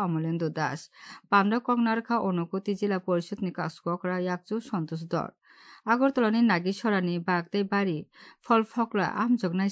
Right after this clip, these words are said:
সেন্টারনি সৈসি ক্রং ডক্টর রাজীব ঘোষ বাগ নাইখুংনি দাগিফাং ইয়াকচুসং মানজাখা। বরি রকনি উমর নৈজিথাম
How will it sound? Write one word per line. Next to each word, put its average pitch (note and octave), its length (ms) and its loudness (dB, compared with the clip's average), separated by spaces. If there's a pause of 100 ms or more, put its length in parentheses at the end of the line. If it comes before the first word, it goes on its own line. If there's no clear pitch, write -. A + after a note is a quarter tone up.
সেন্টারনি G#3 420 2 (120)
সৈসি A3+ 420 -2
ক্রং E3+ 200 0 (140)
ডক্টর E3+ 280 -4 (460)
রাজীব F3 340 2 (100)
ঘোষ G#3 180 2 (180)
বাগ F#3+ 180 2 (100)
নাইখুংনি E3+ 440 0
দাগিফাং E3+ 460 -2 (440)
ইয়াকচুসং F#3+ 460 -2 (100)
মানজাখা। D#3+ 460 -6 (480)
বরি C4 280 4
রকনি A#3+ 280 2 (140)
উমর A#3 260 6 (120)
নৈজিথাম G#3 480 0